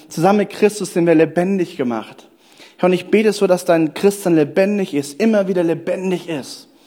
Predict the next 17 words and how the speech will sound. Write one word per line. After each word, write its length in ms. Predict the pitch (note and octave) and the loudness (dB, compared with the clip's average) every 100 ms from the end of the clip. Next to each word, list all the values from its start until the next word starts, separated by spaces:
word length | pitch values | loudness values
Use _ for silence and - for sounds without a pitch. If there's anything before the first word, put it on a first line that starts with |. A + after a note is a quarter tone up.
| - - - | -20 -20 -6
Dass 160 | D3+ D#3+ | -4 2
Menschen 460 | G3+ A#3 - G#3+ | 2 2 0 0
merken, 320 | F#3+ G#3+ G#3 | 4 4 2
hey, 160 | G#3 G3+ | -2 -2
das 240 | G3 G3 | -2 -6
ist 140 | F#3 F3 | -10 -4
was 280 | F#3 F#3+ - | -4 -4 0
Anziehendes. 1080 | A#3+ B3 B3 - G3+ G3 F3 D3 B2+ - - - - - | 2 2 0 -2 0 2 2 0 -2 -10 -18 -20 -20 -8
Boah, 400 | F3+ A#3 G#3+ E3 - - | 0 4 4 0 -8 -10
das 140 | F#3+ F3+ | -6 2
macht 240 | G#3+ G3 | 0 0
Spaß, 460 | - - A3+ A3+ - | -6 0 2 2 -2
mit 120 | A3 | 0
dir 60 | A3 | 4
unterwegs 400 | G#3 G3+ A#3 A3+ | 4 4 0 -2
zu 60 | |
sein. 420 | F#3+ G3+ E3+ D3 | 0 2 2 -2